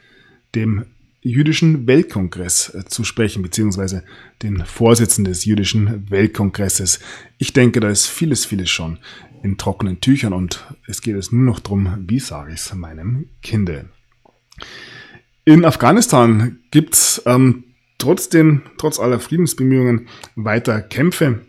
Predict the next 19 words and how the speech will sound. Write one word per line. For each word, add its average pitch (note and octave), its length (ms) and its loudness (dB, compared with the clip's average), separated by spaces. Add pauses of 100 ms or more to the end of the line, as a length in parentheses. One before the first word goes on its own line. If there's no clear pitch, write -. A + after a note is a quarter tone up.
<clears throat> - 160 -20
Wir D3 320 8
haben A#2+ 200 2
gesehen, A#2+ 260 -2
dass A#2 220 -2
die G#2+ 340 -4
Taliban A#2 440 0
ja G#2+ 100 -2
wieder A2 180 -4
eine G#2+ 140 -6
neue G#2+ 200 -4
Offensive A2+ 440 -6
gefahren A2 320 -4
haben A2+ 240 -2 (420)
und B2 440 2 (100)
daraufhin A#2 580 4
folgten A2+ 400 2
erneut G#2 420 -2
U-S-Militärschläge, A2+ 1600 0